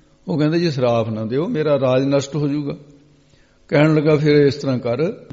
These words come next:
ਵੀ ਆਪਣੀ ਕੁੜੀ ਇੱਕ ਮੈਨੂੰ ਵਿਆਹ ਦੇ, ਲੈ, ਬਾਸ਼ਨਾ ਉੱਠ ਖੜੀ ਦੇਖ ਕੇ ਕੁੜੀਆਂ ਨੂੰ।" ਉਹ ਕਹਿਣ ਲੱਗਾ, "ਰਿਸ਼ੀ ਵਰ,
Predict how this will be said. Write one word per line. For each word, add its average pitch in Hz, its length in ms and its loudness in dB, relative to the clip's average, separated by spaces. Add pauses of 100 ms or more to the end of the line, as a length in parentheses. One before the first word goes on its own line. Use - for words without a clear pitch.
(200)
ਵੀ 135 140 2
ਆਪਣੀ 139 280 4
ਕੁੜੀ 147 320 4
ਇੱਕ 147 140 -2
ਮੈਨੂੰ 135 260 2
ਵਿਆਹ 104 180 -2
ਦੇ, 110 140 -4
ਲੈ, 127 320 2
ਬਾਸ਼ਨਾ 127 500 4
ਉੱਠ 131 220 4
ਖੜੀ 127 200 2
ਦੇਖ 117 200 0
ਕੇ 117 140 -2
ਕੁੜੀਆਂ 107 300 -4
ਨੂੰ।" 120 120 -6 (2250)
ਉਹ 143 80 0
ਕਹਿਣ 143 220 -2
ਲੱਗਾ, 165 140 4
"ਰਿਸ਼ੀ 131 260 0
ਵਰ, 120 480 -2